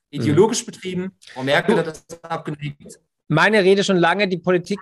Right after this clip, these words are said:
Speaker 1: ist nicht die Lösung, die Politik ist in der Zwischenzeit das Problem. Und dahingehend glaube ich tatsächlich, im bestehenden System gibt's keine Lösung, wir müssen neue Wege beschreiten,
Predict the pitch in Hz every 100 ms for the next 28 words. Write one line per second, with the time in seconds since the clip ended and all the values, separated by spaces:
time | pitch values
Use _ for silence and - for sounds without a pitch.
0 | - 226 226 - 202 - - 151 170 185
1 | 185 165 170 156 165 160 165 - 156 -
2 | 156 151 147 139 127 - 139 - 113 120
3 | 113 95 _ - - - 160 147 147 -
4 | 156 185 190 175 170 170 165 165 165 165
5 | 180 175 190 180 - 185 165 160 180 156
6 | 190 185 - 170 160 156 190 196 196 175
7 | 170 170 160 180 165 160 156 165 - 139
8 | 160 180 196